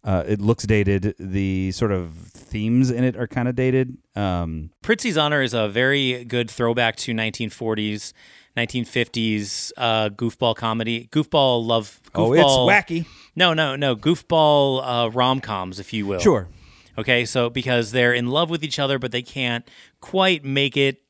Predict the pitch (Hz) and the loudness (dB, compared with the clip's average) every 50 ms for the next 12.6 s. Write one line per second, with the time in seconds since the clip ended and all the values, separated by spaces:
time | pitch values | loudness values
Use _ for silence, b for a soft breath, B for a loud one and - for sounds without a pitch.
0 | _ _ _ _ _ _ - 160 165 160 143 123 - _ _ _ _ _ _ - | _ _ _ _ _ _ -10 -8 -8 -8 -8 -12 -16 _ _ _ _ _ _ -10
1 | 131 - 180 185 160 - 165 156 147 139 139 127 - 139 127 123 120 120 113 107 | -4 -4 -4 -4 -2 -2 -2 -2 0 -2 -6 -4 -2 -2 -2 0 0 -2 -2 -2
2 | 110 123 170 196 175 135 113 110 - - - - b b b b b b b b | -4 -4 0 2 2 2 2 0 -2 -10 -18 -20 b b b b b b b b
3 | _ - 127 - - - - - 139 131 131 131 131 120 123 131 120 117 117 110 | _ -6 -6 -6 -6 -12 -6 -2 0 2 2 2 2 0 -2 -4 -4 -4 -4 -2
4 | 110 120 113 107 107 113 110 - - - - 104 92 98 101 90 85 76 76 _ | -2 -2 -2 0 0 -2 -2 -2 -6 -8 -8 -8 -6 -6 -8 -8 -8 -12 -18 _
5 | _ - - - - 170 156 127 107 104 110 120 113 120 123 120 123 117 110 - | _ -8 -6 0 4 4 6 6 6 4 2 0 -2 -2 -2 -2 -2 -2 -4 -2
6 | - 151 143 139 139 135 117 - - 123 127 123 127 127 131 127 117 110 98 110 | 0 2 2 4 4 2 0 -2 -4 -4 -2 -2 0 0 0 0 0 0 0 0
7 | 110 107 101 117 110 110 110 95 107 101 110 120 120 104 98 92 92 87 82 90 | 0 0 -2 -4 -4 -4 -4 -4 -2 0 0 0 -2 -2 -2 -2 -4 -4 -4 -2
8 | 92 90 87 85 90 87 87 90 - - 156 190 208 - 196 190 190 185 180 185 | -2 -2 0 0 -2 -2 -2 -4 -2 -2 0 0 0 2 2 2 4 4 4 4
9 | 185 180 175 170 165 160 156 151 147 143 139 143 135 - _ - 127 123 120 123 | 4 4 2 2 2 2 2 2 0 0 -2 -6 -8 -10 _ -4 -4 0 0 0
10 | 110 101 131 180 220 226 220 226 226 226 214 165 156 156 147 - - - 110 113 | 2 2 2 2 4 4 4 4 4 4 4 4 4 4 2 2 2 4 4 6
11 | 123 - - 160 175 165 160 - - 113 98 95 90 - _ 110 101 90 85 85 | 4 4 4 4 4 4 2 2 2 2 2 2 0 -2 _ -2 -2 -2 -4 -8
12 | - _ - - _ _ _ _ - _ _ - | -14 _ -20 -20 _ _ _ _ -20 _ _ -20